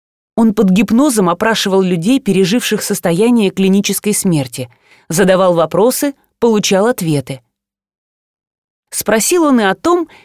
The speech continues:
видели ли те, кто фактически умер, своих убитых горем родственников, дорогих близких, и пытались ли эти люди передать своим оставшимся родным информацию о себе.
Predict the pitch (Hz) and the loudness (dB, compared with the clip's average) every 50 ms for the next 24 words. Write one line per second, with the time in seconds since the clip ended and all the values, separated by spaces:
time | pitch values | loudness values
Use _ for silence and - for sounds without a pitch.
0 | _ _ _ - 185 180 190 262 330 330 220 214 202 185 190 175 175 185 - - | _ _ _ -6 -4 -2 0 0 2 2 2 2 2 2 0 0 -2 -4 -4 -4
1 | - 269 285 - - - - 190 - - 202 190 - - 226 - 202 - - - | -2 -2 -2 -2 -2 -2 -4 -2 0 -2 -2 -2 -4 -6 -4 -2 -4 -4 -4 -4
2 | 180 - - 302 339 359 269 185 - - - - - _ - - - 180 196 214 | -6 -4 -2 0 2 2 2 0 0 -4 -10 -20 -20 _ -10 -6 -4 -2 0 0
3 | 262 320 - - 226 190 196 277 302 - 233 190 185 185 262 294 277 254 202 185 | 0 0 0 0 0 0 0 0 0 0 -2 -4 -2 -2 0 2 2 2 2 2
4 | 202 254 - - - - 151 165 151 - - 127 - - _ _ 165 165 233 220 | 2 0 0 -2 -6 -6 -6 -4 -4 -4 -6 -10 -14 -16 _ _ -4 -2 0 0
5 | 214 202 202 269 277 233 196 202 254 294 254 - - - 139 - - - _ _ | 2 2 2 0 0 0 0 2 2 2 0 -2 -4 -6 -10 -10 -12 -18 _ _
6 | _ _ - - - _ - 262 - - 311 294 - 330 302 208 151 135 - - | _ _ -20 -20 -8 _ -2 -2 0 0 -2 -2 -2 -2 0 0 0 -2 -2 -2
7 | 143 143 147 143 - 208 226 269 349 359 277 170 151 123 - - _ _ _ _ | -2 -2 -2 -2 -2 -2 0 0 2 0 0 0 -2 -4 -4 -8 _ _ _ _
8 | _ _ _ - 269 269 294 277 226 269 240 202 - - 202 202 240 254 233 202 | _ _ _ 0 2 2 2 2 2 2 0 0 -2 -4 -2 0 0 0 2 0
9 | 196 202 - - 269 262 - - 214 202 196 - 202 185 175 185 202 277 349 359 | 0 -2 -2 -2 -2 -2 -2 -2 -2 -2 -2 -2 -2 -2 -2 0 0 2 2 2
10 | 330 - - - _ _ - 226 220 - 226 220 214 220 262 294 294 - - 240 | 0 -4 -8 -16 _ _ -2 -2 0 0 0 0 0 0 0 0 -2 -4 -4 -2
11 | 220 214 202 - - 202 165 143 139 127 - | -2 -2 -4 -4 -6 -8 -8 -10 -12 -14 -16